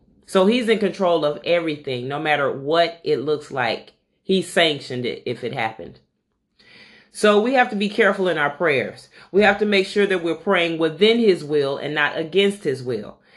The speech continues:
Because of all the bad things that we see happening now, we have been trained to think that it is, quote unquote, the devil going crazy,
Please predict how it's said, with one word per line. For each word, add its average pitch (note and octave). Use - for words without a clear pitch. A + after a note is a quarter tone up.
Because F#3+
of F#3+
all A3
the A3+
bad F#3
things A3
that C#3+
we D3
see D3+
happening F3+
now, C3
we E3+
have D#3
been D3+
trained G3
to G3
think F3
that D#3+
it D#3+
is, D3
quote G3+
unquote, G#3
the C#3
devil G3
going G#3
crazy, C3